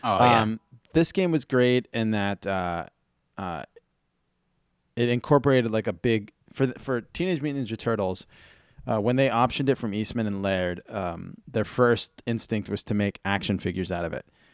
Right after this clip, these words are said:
Speaker 2: So, I mean, I, I have, I have a video that, that will be on <laughs> YouTube at some point. I have the whole script. I have everything laid down. I just gotta fin-, you know what? I finish it when I'm down in Florida. I, I have nothing else to do aside from work, so, and watch Trailer Park Boys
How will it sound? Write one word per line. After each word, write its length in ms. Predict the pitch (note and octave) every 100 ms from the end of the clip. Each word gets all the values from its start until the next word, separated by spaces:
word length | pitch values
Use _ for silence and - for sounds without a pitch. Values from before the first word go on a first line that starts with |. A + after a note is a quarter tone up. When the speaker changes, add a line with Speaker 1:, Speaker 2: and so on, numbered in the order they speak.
| _ _
Speaker 2:
So, 480 | - - A2+ A2 G#2 -
I 60 |
mean, 180 | A#2 B2
I, 220 | A2+ C#3
I 20 | B2
have, 200 | C3+ G#2+
I 100 | A#2+
have 100 | C3+
a 60 | A2
video 340 | A#2+ A#2+ G#2
that, 220 | F#2+ - -
that 160 | G2
will 140 | F#2+ F#2+
be 180 | G#2+ G2+
on 80 |
<laughs> 20 | G#2
YouTube 480 | G2+ - A2+ F2+
at 80 | -
some 180 | - C#3
point. 300 | A2+ G#2+ G2+ - -
I 100 | A#2
have 180 | C#3+
the 80 | B2
whole 140 | B2 C#3+
script. 460 | - B2 A#2+ -
I 60 | A#2
have 100 | A#2+
everything 260 | C#3 C#3 B2
laid 160 | A#2
down. 260 | A2 G#2 G#2+
I 80 | A2
just 160 | A2
gotta 120 | - A2
fin-, 180 | A#2+
you 80 | D3
know 80 | G#3+
what? 120 | B3 C#4+ - C#4+ - -
I 80 |
finish 340 | F#3+ E3 E3 D#3+
it 60 |
when 80 | D3
I'm 80 | C3+
down 160 | C#3 C3+
in 60 |
Florida. 340 | - B2 C#3 G#2+
I, 240 | F#2 F#2+ _ _ _ _ _ _ -
I 100 | A#2+
have 120 | A#2+
nothing 320 | A2+ C3 C3+
else 200 | A#2+ B2+ -
to 60 |
do 260 | G#2+ F#2 F#2+
aside 320 | G2 G#2+ G2+
from 260 | - F#2 F#2+
work, 360 | G#2 F#2+ - -
so, 340 | - G2 F#2
and 100 | G2+
watch 220 | G2+ F#2+
Trailer 240 | - G#2+ G#2+
Park 240 | F2+ E2+
Boys 340 | F#2+ F2+ G2